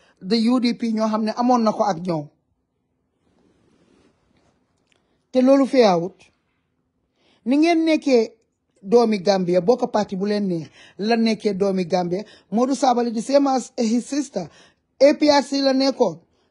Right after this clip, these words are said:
Modou Sabally, ban teraanga la amut A P R C? Modou Sabally jugu fi mu saaga di whole Mandinka tribe.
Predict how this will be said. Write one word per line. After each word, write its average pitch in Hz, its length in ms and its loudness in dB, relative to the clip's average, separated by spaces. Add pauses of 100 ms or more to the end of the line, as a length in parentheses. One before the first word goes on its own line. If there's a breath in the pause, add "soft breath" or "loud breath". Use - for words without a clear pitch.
(100)
Modou 294 240 2
Sabally, 190 480 -2 (260 soft breath)
ban 269 280 0
teraanga 277 360 4
la 220 160 2
amut 208 220 -4
A 196 140 -2
P 180 120 -2
R 160 140 -2
C? 185 260 -12 (920)
Modou 349 260 0
Sabally 294 460 2
jugu 320 240 2
fi 294 140 0
mu 294 120 0
saaga 294 300 -2
di 262 80 0
whole 302 220 4
Mandinka 269 420 0
tribe. 220 300 -4